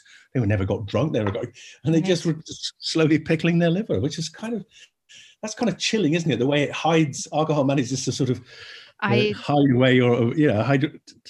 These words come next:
Speaker 1: it blinkers you to its, what it's doing. Mm.
Speaker 2: Yeah. No, I, I, I actually had, that's, I understand that completely, because I had a gallstone, had to have a, a scan. And I remember the scan showing that I had,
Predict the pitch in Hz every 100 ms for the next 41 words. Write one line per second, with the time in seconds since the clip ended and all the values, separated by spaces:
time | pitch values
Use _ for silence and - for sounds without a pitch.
0 | _ _ _ _ _ _ 147 151 - 170
1 | 208 - 139 - 127 110 101 123 127 -
2 | - - 120 101 123 101 85 - _ 120
3 | 208 196 - _ _ _ _ _ _ 214
4 | 208 202 185 190 190 - 190 185 175 -
5 | 180 175 175 185 175 - 185 185 180 175
6 | - 185 175 175 180 - 185 160 170 170
7 | - - - 175 180 175 - 190 170 -
8 | 185 202 170 - 175 - 196 190 170 170
9 | 175 156 151 160 160 156 156 165 - 202
10 | 190 175 - 156 156 156 147 151 - -
11 | _ - 160 - - 170 175 196 208 -
12 | 175 165 156 170 160 165 175 175 180 165
13 | 160 156 - - - 180 165 - 202 220
14 | 214 165 165 160 165 170 165 165